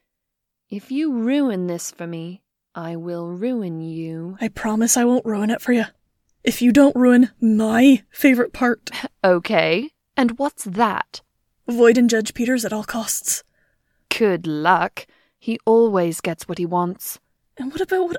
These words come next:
Speaker 2: I want? He seems to have no interest in that.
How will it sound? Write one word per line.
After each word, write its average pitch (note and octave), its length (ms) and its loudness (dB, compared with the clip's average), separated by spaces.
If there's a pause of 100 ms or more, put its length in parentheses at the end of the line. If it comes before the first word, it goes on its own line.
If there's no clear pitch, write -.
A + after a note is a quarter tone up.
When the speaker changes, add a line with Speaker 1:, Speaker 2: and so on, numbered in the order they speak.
Speaker 2:
I B3 220 -2
want? A#3 480 -6 (680)
He C#4+ 140 4
seems F4 240 6
to F4 80 -2
have E4+ 160 -2
no A#3+ 380 4
interest A#3+ 480 0
in A3 80 -2
that. G#3 320 -8